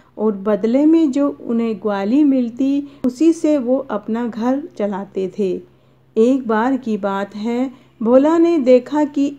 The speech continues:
एक गाय जो सुनहरे रंग की है, वो गाय उनकी गायों के बीच में रहती है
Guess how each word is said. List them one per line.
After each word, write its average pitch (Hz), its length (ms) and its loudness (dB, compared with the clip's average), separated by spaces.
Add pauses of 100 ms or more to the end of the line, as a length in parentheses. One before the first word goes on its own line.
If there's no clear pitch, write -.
एक 247 360 0
गाय 214 420 -2
जो 240 180 0
सुनहरे 233 640 -2
रंग 202 320 -4
की 196 140 -4
है, 208 360 -2 (180)
वो 294 240 2
गाय 247 540 -2 (520)
उनकी 277 380 4
गायों 233 540 0
के 311 240 0
बीच 247 380 -2
में 254 200 2
रहती 190 420 -2
है 269 320 -4